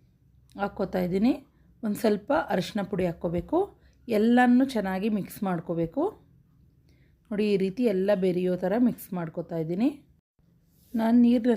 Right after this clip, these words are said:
ಸೇರಿಸ್ಕೋತೀನಿ. ಒಂದು ಅರ್ಧ ಗ್ಲಾಸ್ ನೀರಷ್ಟು ಸೇರಿಸ್ಕೋತಾ ಇದ್ದೀನಿ. ಮತ್ತೆ ಒಂದೇ ಸರಿ ನೀರನ್ನ ಸೇರಿಸ್ಕೋಬಾರ್ದು, ಸ್ವಲ್ಪ ಸ್ವಲ್ಪನೇ ನೀರನ್ನ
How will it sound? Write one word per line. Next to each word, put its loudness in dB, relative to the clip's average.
ಸೇರಿಸ್ಕೋತೀನಿ. -4
ಒಂದು 0
ಅರ್ಧ -2
ಗ್ಲಾಸ್ 2
ನೀರಷ್ಟು -2
ಸೇರಿಸ್ಕೋತಾ -6
ಇದ್ದೀನಿ. 0
ಮತ್ತೆ -4
ಒಂದೇ 0
ಸರಿ -2
ನೀರನ್ನ -2
ಸೇರಿಸ್ಕೋಬಾರ್ದು, -2
ಸ್ವಲ್ಪ 0
ಸ್ವಲ್ಪನೇ 2
ನೀರನ್ನ -2